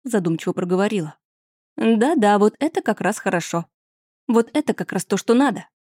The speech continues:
Пройдись-ка немного, Маруся, и покрутись, покрутись. Вот так. Ах, прелесть какая!» «Фу ты, леший, тебя разбери!» Чертыхнулась в который уже раз Маруся, неловко дефилируя перед ее взором.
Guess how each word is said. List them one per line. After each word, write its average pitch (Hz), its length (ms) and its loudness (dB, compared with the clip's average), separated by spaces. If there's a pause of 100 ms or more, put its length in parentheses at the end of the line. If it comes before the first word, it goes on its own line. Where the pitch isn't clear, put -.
(440)
Пройдись-ка 220 540 0
немного, 226 400 4
Маруся, 233 460 0 (360)
и 302 80 0
покрутись, 302 500 0
покрутись. - 720 -4 (440)
Вот 202 420 0
так. 175 500 -2 (500)
Ах, 180 380 -2
прелесть 170 500 -2
какая!» 175 640 -4 (720)
«Фу - 220 -10
ты, - 160 -2
леший, 180 380 0
тебя 180 240 0
разбери!» 180 520 0 (400)
Чертыхнулась 226 640 0
в - 60 -14
который 190 340 2
уже 190 160 4
раз 190 180 -2
Маруся, 247 400 0
неловко 269 460 2
дефилируя 196 460 2
перед 185 220 0
ее 185 160 4
взором. 160 440 0